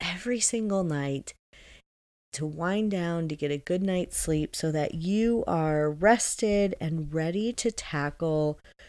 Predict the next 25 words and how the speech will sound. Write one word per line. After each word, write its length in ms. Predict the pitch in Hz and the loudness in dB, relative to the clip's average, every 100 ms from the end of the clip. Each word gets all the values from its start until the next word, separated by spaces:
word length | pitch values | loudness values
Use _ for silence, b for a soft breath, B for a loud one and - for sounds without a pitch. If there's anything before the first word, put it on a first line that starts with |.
| b - | b 0
the 140 | 165 | 2
next 580 | 151 135 - - - 139 | 2 0 -4 -10 -10 -2
day? 360 | 131 120 - - _ _ _ _ _ _ _ _ _ _ _ _ _ _ - 208 | 0 0 -4 -14 _ _ _ _ _ _ _ _ _ _ _ _ _ _ -8 -4
And 160 | 214 | 0
then 200 | 254 262 | 4 4
put 380 | - - 349 - | 2 2 2 2
that 180 | 339 370 | 0 2
on 220 | 302 262 | 4 4
your 120 | 254 | 2
calendar. 720 | - - 165 170 151 113 139 - | 0 -2 2 2 2 0 -4 -2
I 160 | 180 208 | 4 6
know 480 | 247 254 247 247 240 | 8 8 8 6 4
I'm 180 | 190 185 | 4 6
a 80 | 180 | 6
big 400 | 165 185 202 208 | 4 4 4 2
proponent 800 | 262 247 - 196 196 202 202 - B B B B B | 2 2 2 4 4 4 2 -4 B B B B B
of 160 | 196 185 | 0 2
the 80 | 190 | 0
calendar. 760 | - 190 190 185 170 160 151 | 0 2 4 4 4 4 2
Please 540 | 147 - 254 302 359 349 | 0 -2 2 4 4 4
put 200 | 269 208 | 0 2
it 100 | 180 | 2
on 160 | 175 | 2
your 100 | 160 | 0
calendar, 580 | 156 160 151 151 143 | -2 -2 0 0 0